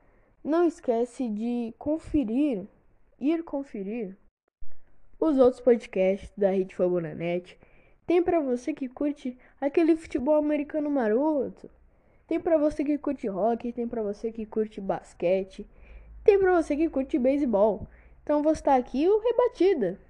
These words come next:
Vai lá, ouve, teve, vai ter episódio novo do Rebatida. Acompanha lá os podcasts das franquias, muitos podcasts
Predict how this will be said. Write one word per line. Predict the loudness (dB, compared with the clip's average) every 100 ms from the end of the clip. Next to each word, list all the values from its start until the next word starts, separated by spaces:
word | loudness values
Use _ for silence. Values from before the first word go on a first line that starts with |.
| -20 -18 -14 -12 -10 -12 -14 -20 -20 -20 -4
Vai | 0 4
lá, | 4
ouve, | 6 4 4 0 -4
teve, | -4 -4 0 2 2 -2
vai | -6 -4
ter | -2 -2
episódio | 0 0 0 -2
novo | -4 -4
do |
Rebatida. | -4 -4 -6 -12 -8 -4 -2 -4 _ -20 -20 _ _ _ _ -6
Acompanha | -4 -2 -4 -2 0 2 2
lá | -2 -4 -6 -10 _ _ _
os | -10 -10 -2
podcasts | 0 2 2 0 4
das | 2 2
franquias, | 0 0 -2 -2 -2 -4 -14
muitos | -4 2 4 6 4 2
podcasts | 2 0 0 0 2 2 -2 -14